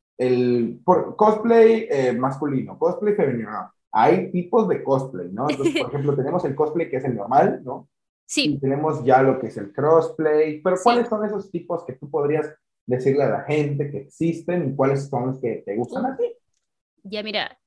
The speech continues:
Speaker 2: tú decís como de nombres técnicos porque yo hace
Speaker 1: Ajá.
Speaker 2: tiempo que
Speaker 1: Sí,
Speaker 2: ya
Speaker 1: no
Speaker 2: no
Speaker 1: te preocupes.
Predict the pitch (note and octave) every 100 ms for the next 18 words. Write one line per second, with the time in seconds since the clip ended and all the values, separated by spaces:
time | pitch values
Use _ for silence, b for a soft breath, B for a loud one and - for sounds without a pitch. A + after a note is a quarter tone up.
0 | G#3 F#3+ D4 - C#4+ D4+ C#4+ B3+ C#4+ D4+
1 | D4+ - B3+ E4+ F#4 - C#4 - A#3 G#3+
2 | A#3+ D4 D4 - F#3 G#3 C4+ F4+ F4+ F4+
3 | E4 E4 D4 D#4 D4 E3 E3 F3+ C#4+